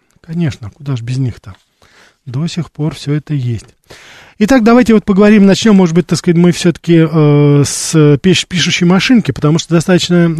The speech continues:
это тоже, знаете, все-таки все по-американски было сделано. Сама идея создания, она, конечно, принадлежала не Америке. Задолго до этого,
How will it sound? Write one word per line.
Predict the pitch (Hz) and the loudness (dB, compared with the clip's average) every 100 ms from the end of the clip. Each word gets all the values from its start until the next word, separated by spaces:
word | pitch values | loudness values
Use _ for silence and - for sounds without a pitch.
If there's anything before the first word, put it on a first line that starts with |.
| 160 | -2
это | 139 160 | -2 -2
тоже, | - 170 | 0 0
знаете, | 143 165 190 135 | 2 2 0 -4
все-таки | - - | -12 -14
все | - 233 | -4 -4
по-американски | 185 180 180 - 160 127 - | 0 2 2 2 -2 -2 -6
было | 117 127 | -4 0
сделано. | 139 139 120 107 - - - - | 0 0 -2 -6 -14 -18 -16 -14
Сама | - 202 226 262 233 | -4 0 4 4 4
идея | 185 240 240 | 4 4 4
создания, | - 196 190 220 202 | 4 0 2 2 4
она, | 202 | 2
конечно, | 185 190 190 - 185 | 2 0 0 0 -4
принадлежала | 147 175 175 175 175 170 | -2 -2 0 2 2 4
не | 170 170 | 4 4
Америке. | 156 156 147 117 107 123 | 2 2 2 0 -4 -6
Задолго | 120 165 160 185 151 123 | 0 0 2 4 4 0
до | 117 135 | 0 2
этого, | 190 180 160 | 2 2 -2